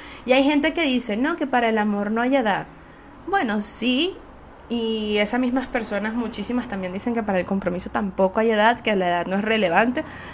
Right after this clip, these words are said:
No estoy de acuerdo con eso. A mí sí me parece que uno se debe comprometer ya cuando es un poco mayor, tipo,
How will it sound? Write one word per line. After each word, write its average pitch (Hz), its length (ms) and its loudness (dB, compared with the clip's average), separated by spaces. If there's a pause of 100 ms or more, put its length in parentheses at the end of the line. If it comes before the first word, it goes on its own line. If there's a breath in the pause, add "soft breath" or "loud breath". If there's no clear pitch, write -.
(140 loud breath)
No 208 380 6
estoy 208 240 2
de 202 80 4
acuerdo 214 320 0
con 220 160 0
eso. 233 160 0
A 277 40 2
mí 208 140 -2
sí 214 160 -6
me 208 140 -2
parece 185 400 0
que 214 180 0
uno 170 320 0
se 196 240 -2 (320)
debe 185 280 4
comprometer 202 760 2
ya 202 160 0
cuando 220 380 0
es 180 120 2
un 208 180 -2
poco 226 380 0
mayor, 214 840 0
tipo, 165 420 -2